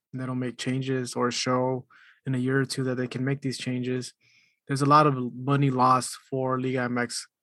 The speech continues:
teams. And I think sometimes that's what it takes for these motivations. So I think this is gonna be on the front burner for them moving forward to address it. Um, obviously, they're, they're probably not being forthcoming with the data information from that day, but I think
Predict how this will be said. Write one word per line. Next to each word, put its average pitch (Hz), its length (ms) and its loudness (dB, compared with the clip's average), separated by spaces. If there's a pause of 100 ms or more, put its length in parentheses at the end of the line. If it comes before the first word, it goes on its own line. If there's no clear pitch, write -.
(120)
teams. 120 480 -4
And 120 80 -4
I 120 80 -2
think 143 320 -4 (560)
sometimes 139 500 2
that's 131 160 0
what 143 240 0
it 143 140 -4
takes 135 300 -4
for 131 320 -2
these 131 180 -6
motivations. 127 560 -6
So 139 60 2
I 147 80 4
think 165 220 2 (800)
this 147 300 4
is 170 80 2
gonna 156 160 4
be 139 400 2 (100)
on 135 140 -6
the 120 80 -8
front 139 320 -2
burner 131 320 0
for 127 180 -6
them 127 180 -4
moving 123 360 -4
forward 139 500 0 (400)
to 131 160 0
address 120 420 0
it. 165 220 2 (120)
Um, 139 100 -6
obviously, 139 420 0
they're, 135 220 2
they're 143 80 -2
probably 143 260 4
not 139 160 0
being 135 140 -2
forthcoming 135 480 -4
with 127 220 -4
the 127 340 -2
data 131 320 -2
information 127 480 -4
from 131 240 -2
that 120 240 0
day, 139 420 -2
but 131 100 2
I 120 100 2
think 135 300 -2